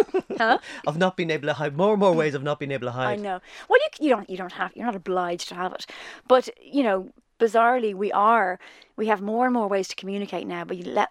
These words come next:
Speaker 2: yet we communicate
Speaker 1: Less?
Speaker 2: less.
Speaker 1: Yeah.
Speaker 2: And
Speaker 1: But I, I, I would
Speaker 2: more
Speaker 1: prefer
Speaker 2: poorly, I would argue.
Speaker 1: I would prefer texts <clears throat> than calls. Whereas,
Speaker 2: Yeah.
Speaker 1: like, back in the day, I remember, like,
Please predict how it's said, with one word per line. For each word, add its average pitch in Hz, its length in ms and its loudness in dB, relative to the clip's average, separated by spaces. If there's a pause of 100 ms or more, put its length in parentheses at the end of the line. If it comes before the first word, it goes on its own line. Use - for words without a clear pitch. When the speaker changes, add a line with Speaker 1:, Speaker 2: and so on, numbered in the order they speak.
Speaker 2:
yet 202 240 0 (400)
we 196 160 0
communicate 196 880 -4 (380)
Speaker 1:
Less? 123 340 -8
Speaker 2:
less. - 520 4
Speaker 1:
Yeah. 117 200 -6 (440)
Speaker 2:
And 101 340 0 (420)
Speaker 1:
But 156 120 -2
I, 220 160 4 (140)
I, 196 60 0 (180)
I 202 200 2
would 247 240 2
Speaker 2:
more 269 240 10
Speaker 1:
prefer 202 360 6
Speaker 2:
poorly, 175 160 2
I 180 160 0
would 180 160 -2
argue. 175 440 0
Speaker 1:
I 226 80 2
would 262 120 -2
prefer 240 300 -2
texts - 800 -10
<clears throat> 349 60 -6
than 151 500 0 (260)
calls. 131 600 0 (460)
Whereas, 156 260 2
Speaker 2:
Yeah. 220 220 6
Speaker 1:
like, - 240 0 (200)
back 208 180 0
in 185 60 -4
the 151 80 0
day, 156 260 4
I 117 40 4
remember, 113 340 0
like, 98 180 -4